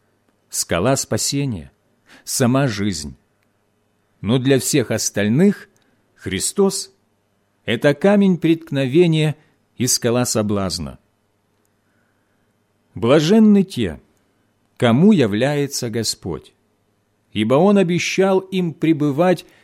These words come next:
вместе с ними. О Иисус, Господь наш, наши сердца открыты. Войди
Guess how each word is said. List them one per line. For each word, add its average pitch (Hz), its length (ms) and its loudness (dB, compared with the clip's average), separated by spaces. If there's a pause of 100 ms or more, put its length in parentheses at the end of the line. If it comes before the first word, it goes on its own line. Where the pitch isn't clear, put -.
(140)
вместе 131 540 -2
с - 160 -2
ними. 151 360 -2 (1000)
О 147 300 -2
Иисус, 127 760 -4 (480)
Господь 117 640 -2
наш, 131 480 -2 (680)
наши 156 420 0
сердца 135 600 -4
открыты. 113 680 -8 (460)
Войди 127 720 0